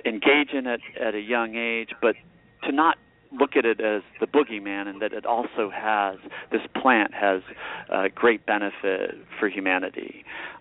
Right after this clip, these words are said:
Um, those are a few things, important things that, that folks could really help to do to shift the tide in public perception.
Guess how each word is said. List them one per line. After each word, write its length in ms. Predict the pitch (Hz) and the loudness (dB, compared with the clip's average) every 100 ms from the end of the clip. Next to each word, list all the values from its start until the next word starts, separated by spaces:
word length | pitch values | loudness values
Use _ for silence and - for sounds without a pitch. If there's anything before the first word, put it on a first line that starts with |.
| - | -4
Um, 260 | 101 - - | -4 0 4
those 240 | 151 160 | 6 4
are 80 | 143 | 2
a 60 | 113 | 0
few 220 | - 107 - | -2 -10 -8
things, 280 | 107 95 - | -10 -10 -12
important 640 | 98 - - 151 - 107 - | -14 -12 2 2 2 -6 -14
things 240 | 101 95 92 | -12 -12 -12
that, 160 | 101 98 _ _ - | -10 -10 _ _ -8
that 100 | 101 - | -4 0
folks 200 | 101 - - | 0 -2 -6
could 180 | 95 | 0
really 280 | 127 127 113 | 4 6 4
help 220 | 104 98 | 2 -2
to 100 | - | -2
do 220 | 104 95 92 | -8 -6 -6
to 240 | - 95 90 - | -8 -8 -4 -2
shift 180 | 120 | -2
the 80 | - | -2
tide 420 | - 101 104 101 | 0 4 6 4
in 160 | 95 87 - | -2 -10 -4
public 340 | 104 87 - | -4 -4 -10
perception. 500 | - - - - - | -10 -6 -4 -4 -8